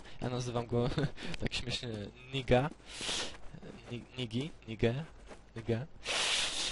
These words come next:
I tak, to by było na tyle w tym poranku, jeśli chodzi o Negeva. Polecam tą broń, jeśli właśnie macie sporo gotówki,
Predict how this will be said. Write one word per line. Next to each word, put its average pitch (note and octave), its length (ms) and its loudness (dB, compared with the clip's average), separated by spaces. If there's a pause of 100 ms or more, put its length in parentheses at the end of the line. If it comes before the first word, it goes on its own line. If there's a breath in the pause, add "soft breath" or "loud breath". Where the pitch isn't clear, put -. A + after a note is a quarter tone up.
(320 loud breath)
I - 60 -6
tak, - 240 12
to G#3+ 120 6
by A3+ 80 6
było A3 160 10
na G3+ 120 12
tyle E3+ 240 8
w - 40 6
tym D3 140 -2
poranku, C#3 380 6
jeśli B2 200 -2
chodzi A2+ 280 2
o G#2 220 2
Negeva. C#3+ 680 8
Polecam C#3 420 4
tą - 120 2
broń, A#2 280 2
jeśli A2 240 0
właśnie G2+ 300 -4
macie G2+ 240 0
sporo B2+ 280 2
gotówki, G#2+ 760 -2